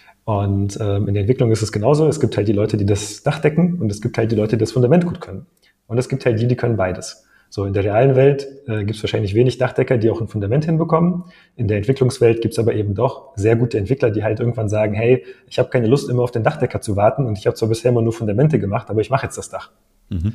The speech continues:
Speaker 2: mhm.
Speaker 1: Und, und sich einfach dort einarbeiten, das Lernen und so weiter. Ich meine, es ist auch Programmierung, es ist halt irgendwie anders, es ist halt ein Dach und kein Fundament, ne? Aber es ist jetzt mal prinzipiell nicht so,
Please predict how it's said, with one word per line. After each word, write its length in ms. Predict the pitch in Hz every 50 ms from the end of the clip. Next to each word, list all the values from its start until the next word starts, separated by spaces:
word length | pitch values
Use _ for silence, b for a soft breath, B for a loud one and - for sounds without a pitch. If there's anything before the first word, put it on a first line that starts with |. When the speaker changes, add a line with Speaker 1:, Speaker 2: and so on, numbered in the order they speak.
| - - -
Speaker 2:
mhm. 120 | - 90 82
Speaker 1:
Und, 360 | 98 107 101 104 101 - -
und 120 | 127 117 107
sich 160 | 117 - 107
einfach 220 | 110 110 123 -
dort 280 | - - 110 120 135 -
einarbeiten, 560 | 110 120 135 139 123 113 113 117 117 - 113 101
das 160 | 98 - -
Lernen 280 | 104 113 123 127 123
und 100 | 110 110
so 120 | 107 - 101
weiter. 180 | 113 127 -
Ich 120 | 92 - -
meine, 100 | 101 104
es 100 | 98 -
ist 80 | 104 104
auch 200 | 110 127 - -
Programmierung, 680 | - 113 101 98 95 113 147 156 165 175 175 175 175 - -
es 140 | 101 95
ist 100 | 113 113 -
halt 120 | 120 107
irgendwie 240 | 110 110 107 101 -
anders, 340 | 101 131 147 175 175 175 -
es 120 | 98 95
ist 80 | 101 95
halt 180 | 95 92 -
ein 80 | 92 92
Dach 220 | 101 123 127 -
und 100 | - 85
kein 140 | - 104 95
Fundament, 460 | - - 92 87 87 98 127 165 170 165 b b b b b b
ne? 240 | 110 135 202 233 - -
Aber 440 | - 110 107 110 110 110 110 - - - - -
es 100 | 104 101
ist 100 | 110 -
jetzt 140 | 123 - -
mal 100 | 117 107
prinzipiell 640 | - 123 127 - 120 113 - 117 110 110 113 113 113 - - - - -
nicht 260 | - 110 113 113 - -
so, 440 | 113 113 117 117 123 123 120 -